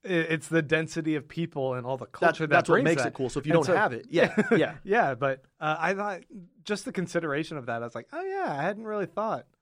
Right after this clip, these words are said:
Speaker 1: about what that would do."
Speaker 2: So do you think that that was, do you think he was right? I mean, he's usually right about reading people. Do you think he actually did read those people, or was he kind of, like,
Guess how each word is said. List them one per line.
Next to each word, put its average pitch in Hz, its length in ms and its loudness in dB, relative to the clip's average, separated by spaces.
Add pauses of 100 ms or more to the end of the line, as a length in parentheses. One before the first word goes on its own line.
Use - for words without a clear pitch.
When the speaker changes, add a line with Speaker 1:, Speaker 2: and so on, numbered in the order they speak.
(400)
Speaker 1:
about 135 320 -4
what 143 240 -4
that 151 200 0
would 143 160 -6
do." 131 360 -4
Speaker 2:
So 196 180 4
do 165 80 -4
you 233 140 0
think 240 260 -6
that 160 220 -2
that 139 240 0
was, 127 500 0
do - 80 -10
you 170 60 -6
think 214 160 -10
he 214 80 -8
was 127 180 -8
right? 113 320 -6
I 160 40 -6
mean, 165 120 -2
he's 156 220 -6
usually 175 260 -4
right 113 320 -6
about 110 320 -6
reading 113 240 -10
people. - 380 -14 (240)
Do 170 80 -8
you - 40 -8
think 196 120 -6
he 202 80 2
actually 160 240 -4
did 131 180 -2
read 143 160 -6
those 143 140 -4
people, 160 260 -6
or 131 60 0
was 120 100 -6
he - 80 -8
kind 135 200 -8
of, 113 100 -8
like, 113 160 -8